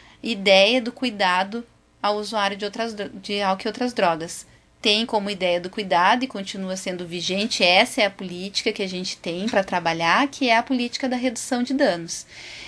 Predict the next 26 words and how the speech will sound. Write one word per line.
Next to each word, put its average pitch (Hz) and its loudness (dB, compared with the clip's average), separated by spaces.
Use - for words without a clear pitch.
Então, 233 -2
lá 262 8
em 339 2
mil 226 0
novecentos 254 0
e 226 -6
vinte 226 -4
e - -8
seis, 226 2
na 226 2
Inglaterra, 190 2
já 226 0
começou 285 4
um, 233 -8
pequenas 302 0
estratégias, 214 0
né, 180 -2
de 208 -6
médicos 196 0
que - -12
receitavam 208 0
opiáceos 202 2
a 196 2
usuários 196 -2
como 214 -10
tratamento 220 -4